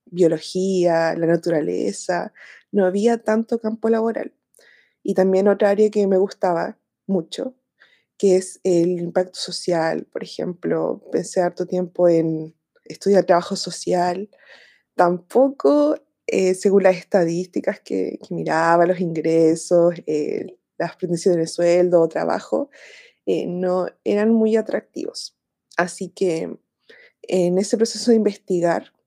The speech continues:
también para otra persona que lo estaba ayudando a buscar una carrera, me topé con ingeniería en informática o el área de informática como tal. Y me sorprendió el buen campo laboral que tenía,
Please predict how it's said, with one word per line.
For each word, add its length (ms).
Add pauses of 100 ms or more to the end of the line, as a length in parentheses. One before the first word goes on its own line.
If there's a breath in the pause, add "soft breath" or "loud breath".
(260)
también 280
para 680 (320 loud breath)
otra 240
persona 640 (380)
que 200
lo 120
estaba 180
ayudando 380
a 20
buscar 320
una 220
carrera, 440 (760 soft breath)
me 180
topé 340
con 360
ingeniería 420
en 80
informática 920
o 100
el 160
área 200
de 80
informática 680
como 300
tal. 180 (800 soft breath)
Y 240
me 140
sorprendió 1040 (160)
el 680
buen 300
campo 280
laboral 380
que 100
tenía, 640